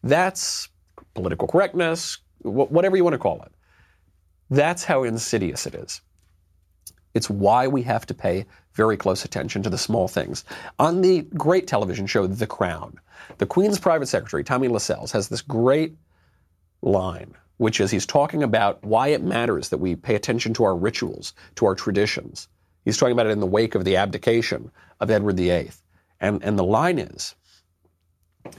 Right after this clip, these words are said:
"It's in the small things that the rot starts. Do the wrong thing once, it's easier to do it again. Do the individualistic thing once, it's easy to do it again."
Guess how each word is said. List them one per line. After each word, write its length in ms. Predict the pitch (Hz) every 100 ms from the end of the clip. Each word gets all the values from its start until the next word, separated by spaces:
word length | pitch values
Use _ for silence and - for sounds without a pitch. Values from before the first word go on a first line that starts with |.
| -
"It's 160 | 113 -
in 240 | 135 139
the 80 | 127
small 480 | - 131 131 165 175
things 460 | - 110 95 98
that 120 | 110
the 80 | -
rot 460 | 92 95 95 95 -
starts. 640 | - - 69 - - - _ _ _ _ _ _ _ _ _ _
Do 180 | 151 185
the 120 | 185
wrong 360 | 143 135 143 143
thing 380 | 131 123 98
once, 480 | 101 107 73 - - - _ _
it's 180 | 113 -
easier 380 | 110 110 104 98
to 80 | 85
do 180 | 90
it 60 | 85
again. 400 | 85 87 - - - _ _ _
Do 120 | 127
the 160 | 139 131
individualistic 840 | 131 127 143 139 135 170 - 151
thing 360 | - 117 87 82
once, 520 | 98 95 - - - _ _ _ _ _ -
it's 160 | 123
easy 400 | 113 107 113 107 117
to 140 | 113
do 220 | 92 85
it 100 | 78 76
again." 480 | 78 64 - -